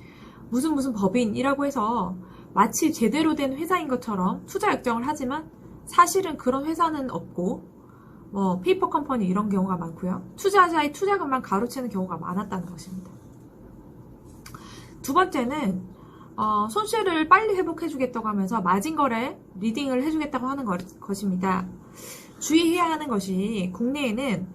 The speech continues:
코인 선물 거래소가 없습니다. 현물 거래소가 있는데요. 업비트, 빗썸 이런 것들이죠. 만약 선물 거래소가 있다고 하면 사기입니다.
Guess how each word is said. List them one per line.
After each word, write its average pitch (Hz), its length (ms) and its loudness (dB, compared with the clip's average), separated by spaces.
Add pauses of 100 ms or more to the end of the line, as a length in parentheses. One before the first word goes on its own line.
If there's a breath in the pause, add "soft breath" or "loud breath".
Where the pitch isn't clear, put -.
(320 loud breath)
코인 359 580 0
선물 440 380 2
거래소가 214 380 2
없습니다. 190 680 -6 (520 loud breath)
현물 370 360 2
거래소가 202 400 2
있는데요. 185 720 0 (160)
업비트, - 640 -2
빗썸 202 380 0
이런 208 160 4
것들이죠. 196 640 -2 (560 loud breath)
만약 277 600 4 (100)
선물 392 260 2
거래소가 254 300 4
있다고 277 260 0
하면 320 280 -2
사기입니다. 190 800 -2